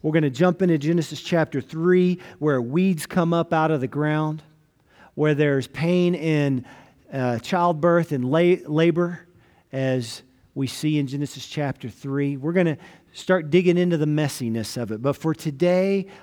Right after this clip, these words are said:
let's just acknowledge the goodness of work and the fact that God has called us to be committed to the work that He has put before us,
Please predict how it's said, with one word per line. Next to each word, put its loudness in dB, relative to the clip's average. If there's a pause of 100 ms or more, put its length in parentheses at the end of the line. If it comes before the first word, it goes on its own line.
(100)
let's 2
just -4
acknowledge -2
the -6
goodness 2
of -2
work -6 (260)
and -4
the -4
fact -6
that -12
God -2 (200)
has -8
called -6
us -12 (1120)
to -18
be -4
committed -4
to -4
the -4
work -10
that -12
He -8
has -10
put -16
before -18
us, -18